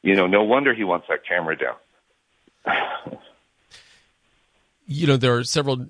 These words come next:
Speaker 2: new people to the area, some of them L G B T Q. Um,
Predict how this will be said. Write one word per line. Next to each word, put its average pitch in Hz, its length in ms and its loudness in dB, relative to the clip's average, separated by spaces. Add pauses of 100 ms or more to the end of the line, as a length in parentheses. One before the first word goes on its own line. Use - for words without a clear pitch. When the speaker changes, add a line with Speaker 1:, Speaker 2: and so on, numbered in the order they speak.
Speaker 2:
new 151 200 -2
people 170 280 0
to 151 240 0
the 120 240 2
area, 127 560 2
some 135 180 0
of 123 60 2
them 127 420 2
L 120 160 0
G 127 80 -4
B 123 80 -2
T 123 180 -4
Q. 127 600 -2
Um, 107 600 0